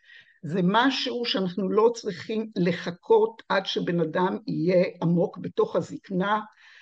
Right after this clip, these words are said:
בשביל לחדד את התחושה הזאת. אני למדתי את זה על בשרי, שכשאתה אומר, "אין לי כוח", או "אני צריך עזרה", או "אני לא מסתדר", אז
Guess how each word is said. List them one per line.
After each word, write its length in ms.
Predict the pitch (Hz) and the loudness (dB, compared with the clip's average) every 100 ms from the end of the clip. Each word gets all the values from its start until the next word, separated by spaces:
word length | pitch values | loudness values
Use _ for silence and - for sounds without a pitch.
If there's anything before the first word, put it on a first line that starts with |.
| - 156 | -14 -10
בשביל 520 | 143 180 - 180 214 254 | -4 -4 -2 -2 -4 0
לחדד 560 | 208 208 - 160 226 233 247 | -2 0 0 2 6 6 4
את 140 | - | -2
התחושה 560 | 269 - 196 175 190 185 | -6 -6 -8 -2 2 2
הזאת. 340 | 170 180 175 - 226 185 | 2 0 -4 -6 -10 -2
אני 160 | 185 | 0
למדתי 400 | 180 170 196 208 | 0 -2 -4 -4
את 80 | 170 | -2
זה 120 | 175 | 0
על 80 | 170 | -2
בשרי, 560 | 165 - - 196 247 247 _ - - - | -4 -10 -6 -4 -6 -8 _ -20 -20 -14
שכשאתה 720 | - - - - - 185 175 185 | -4 -2 -2 -4 -2 -4 2 2
אומר, 400 | 180 180 226 233 220 - - | 2 2 2 -2 -2 0 0
"אין 180 | 233 | 2
לי 140 | 262 233 _ | 0 -2 _
כוח", 640 | - 214 170 - - - | 6 6 6 0 -14 -8
או 160 | 185 180 | 2 2
"אני 200 | 175 170 | 2 -2
צריך 420 | - 165 202 - | -6 -8 -8 -4
עזרה", 500 | 214 165 156 170 165 - | -4 -4 -4 -2 -2 -4
או 120 | 185 175 | -2 2
"אני 180 | 170 | 2
לא 140 | 160 190 | 0 0
מסתדר", 720 | 226 220 - 196 180 185 180 180 _ _ _ _ _ _ _ _ _ _ - | 0 -4 0 0 2 2 2 -2 _ _ _ _ _ _ _ _ _ _ 0
אז 480 | 190 190 160 - | 4 4 0 -6